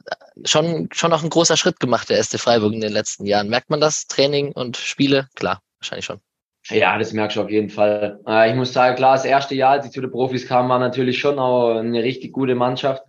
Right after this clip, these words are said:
Speaker 2: Ähm, ich glaub, da waren wir aber in der Breite nicht so aufgestellt. Äh, da hatte man schon die dreizehn, vierzehn Spieler. Danach waren wir auch einige Junge, da zähle ich mich jetzt auch dazu, wo jetzt, äh,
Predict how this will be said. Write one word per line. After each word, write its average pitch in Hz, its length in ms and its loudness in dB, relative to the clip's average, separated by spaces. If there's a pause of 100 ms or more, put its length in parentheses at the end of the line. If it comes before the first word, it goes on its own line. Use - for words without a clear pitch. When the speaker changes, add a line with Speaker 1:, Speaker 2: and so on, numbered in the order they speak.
(580)
Speaker 2:
Ähm, 110 800 2 (300)
ich 120 120 0
glaub, 135 180 4
da 131 180 6
waren 139 180 6
wir 135 80 6
aber 131 120 4
in 127 80 4
der 120 60 4
Breite 131 420 4
nicht 117 160 -2
so 113 180 -2
aufgestellt. 107 600 -2
Äh, - 40 -20
da 107 380 0
hatte 120 160 4
man 123 180 0 (220)
schon 123 140 -2
die 117 120 -4
dreizehn, 117 460 0
vierzehn 123 400 -4
Spieler. 139 480 0 (400)
Danach 110 540 2
waren 113 180 4
wir 113 140 2
auch 123 140 6
einige 131 360 2
Junge, 135 640 -2
da - 140 -4
zähle 113 200 2
ich 110 80 -2
mich 117 140 -4
jetzt 110 160 -2
auch 120 140 4
dazu, 120 340 -2
wo 113 140 4
jetzt, - 280 -2
äh, 107 500 0